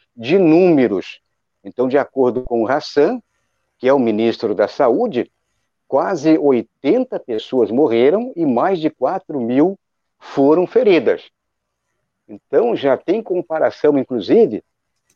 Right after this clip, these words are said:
é, comparação com a Hiroshima e Nagasaki, é, lá no Japão, aquela bomba atômica lá que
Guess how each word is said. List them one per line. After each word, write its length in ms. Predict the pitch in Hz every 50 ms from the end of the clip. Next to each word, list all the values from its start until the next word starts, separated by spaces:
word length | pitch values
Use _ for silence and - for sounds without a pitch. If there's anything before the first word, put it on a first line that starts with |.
| _ _ _ _ _ _ _ _ _ _ _ _ -
é, 300 | 101 104 110 107 101 98
comparação 760 | - - 147 135 - 151 147 139 123 - - 143 147 160 147
com 260 | - 160 156 165 156 - _ _ _ _ _ _ _ _ _ _ _
a 200 | 104 117 120 131
Hiroshima 720 | 151 151 151 131 - - - 147 156 165 175 175 170 170 -
e 380 | - 143 143 143 143 143 139 135
Nagasaki, 920 | 131 143 151 151 147 156 147 104 113 120 123 147 160 _ _ _ _ _ _ _ _ _ _ _ _ _ _ _
é, 880 | 107 110 107 107 107 107 107 107 107 104 104 104 98 95 95 98 - - 107
lá 220 | 107 104 113 127
no 100 | 143 143
Japão, 400 | 123 165 - - _ - 139 127
aquela 280 | 110 - 131 120 117 104
bomba 460 | 95 98 123 147 180 185 175 143 113
atômica 580 | - _ - - 135 151 165 156 139 - 123
lá 200 | 107 104 120 143 147
que 300 | - - 143 147 165